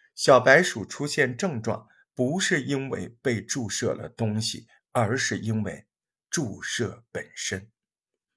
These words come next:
赛利发现，小白鼠获得任何不舒服的体验，都会出现同样的症状。不管是将它暴露在非常热或非常冷的环境里，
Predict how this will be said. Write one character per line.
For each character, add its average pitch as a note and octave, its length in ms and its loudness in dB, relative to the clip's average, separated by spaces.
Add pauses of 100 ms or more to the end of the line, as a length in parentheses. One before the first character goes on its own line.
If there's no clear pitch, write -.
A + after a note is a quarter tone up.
(360)
赛 G3+ 240 8
利 D#3 100 8
发 D#3+ 200 6
现， - 400 0
小 A#2 200 2
白 C#3 160 6
鼠 B2+ 160 -4
获 E3+ 200 -2
得 F#3 120 0
任 G3 220 2
何 G2 220 -6
不 - 140 -6
舒 A#2 200 -4
服 F#2+ 160 -6
的 - 100 -8
体 - 300 -16
验， F#2 160 -6 (220)
都 G#3 240 4
会 C3 260 -2
出 - 180 -8
现 - 360 -4
同 F2+ 260 -8
样 F#2+ 180 -2
的 F2 100 -14
症 E2 220 -10
状。 - 160 -14 (800)
不 D#3 100 2
管 C3 200 6
是 A#2 480 2
将 C#3 180 4
它 C#3+ 100 4
暴 C#3+ 220 4
露 C3+ 160 0
在 G2+ 380 -2
非 E3 180 0
常 A2+ 240 -4
热 C#3 280 -2 (160)
或 G#2+ 200 2
非 D#3+ 240 -4
常 B2 360 -6
冷 G#2 260 -2
的 B2 120 2
环 - 220 -6
境 - 160 -6
里， - 160 -18